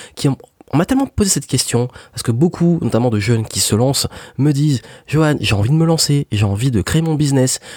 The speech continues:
mais le problème, c'est qu'il y a plein de personnes qui sont déjà expérimentées, qui sont dans le game depuis longtemps et, bah, je me sens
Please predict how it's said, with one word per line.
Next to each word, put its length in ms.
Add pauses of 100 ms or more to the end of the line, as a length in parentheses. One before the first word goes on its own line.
(160)
mais 60
le 100
problème, 400
c'est 120
qu'il 100
y 20
a 20
plein 140
de 80
personnes 420
qui 100
sont 140
déjà 240
expérimentées, 720 (280)
qui 100
sont 120
dans 100
le 80
game 240
depuis 260
longtemps 460 (300)
et, 300
bah, 180
je 120
me 140
sens 320